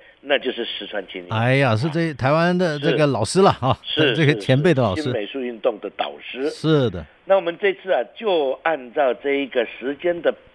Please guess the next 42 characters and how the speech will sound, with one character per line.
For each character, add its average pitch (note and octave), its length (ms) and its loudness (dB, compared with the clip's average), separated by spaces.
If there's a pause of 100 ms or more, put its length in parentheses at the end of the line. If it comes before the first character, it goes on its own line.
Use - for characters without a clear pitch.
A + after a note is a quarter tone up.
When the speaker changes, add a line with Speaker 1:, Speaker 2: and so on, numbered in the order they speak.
(280)
Speaker 1:
生， G3+ 400 -4 (380)
啊， - 100 -2
艺 G3+ 160 -2
术 F#3 180 -2
家 F3+ 220 2
的 E3 160 0
这 D#3 160 -6
个， C3 240 0 (240)
啊， B2+ 100 -2
年 D3 340 -2
代 G3 140 4
的 C#3+ 140 -6
背 D3 220 -6
景 G2+ 180 -14 (100)
哈， G#2+ 320 -6
Speaker 2:
嘿。 A2+ 300 -4
Speaker 1:
我 A2+ 80 -10
们 B2 100 -10
总 A#2+ 160 -6
共 B2+ 140 -4
分 A#2+ 200 -4
作 A#2 240 -2 (180)
四 - 340 -10
个 C3+ 100 0
时 B2 220 -10
代， D3+ 200 0 (260)
Speaker 2:
了 G2+ 180 0
解。 - 0 -
Speaker 1:
也 - 0 -
就 G#2+ 180 -4
是 A2+ 140 -10
四 - 240 -8
个 G#2+ 100 -4
子 - 320 -12
题。 B2+ 260 -4 (120)
Speaker 2:
是。 D#3+ 320 2 (180)
Speaker 1:
第 A3 140 0
一 A3 80 0
个 F3 120 4 (320)
子 B2+ 140 -8
题 C#3 220 0
啊， A2 160 2